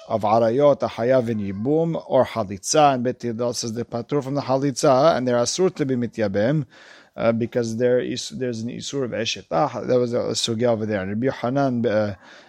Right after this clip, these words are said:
and Rabbi Hanan, uh, ben Uri said that let's see, let's kosher it according to everybody. Let's kosher it according to, uh, Bet Shammai and Bet Hillel.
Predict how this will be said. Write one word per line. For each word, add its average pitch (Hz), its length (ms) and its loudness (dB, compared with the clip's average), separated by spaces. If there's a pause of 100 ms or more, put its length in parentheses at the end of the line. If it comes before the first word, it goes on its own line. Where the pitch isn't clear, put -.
and 113 160 -4
Rabbi 117 200 0
Hanan, 131 720 2
uh, 107 360 2
ben 110 280 -2
Uri 117 600 0
said 131 640 6 (1040)
that 120 220 -2
let's 127 240 0
see, 165 280 0
let's 151 260 -2
kosher 160 420 -2
it 147 40 0
according 147 400 -2
to 147 80 0
everybody. 120 520 0
Let's 110 180 -6
kosher 127 320 -4
it 123 60 -6
according 120 500 -6
to, 113 280 -2
uh, 107 220 -2 (400)
Bet - 160 -2
Shammai 107 260 0
and 113 100 0
Bet 113 180 0
Hillel. 147 480 4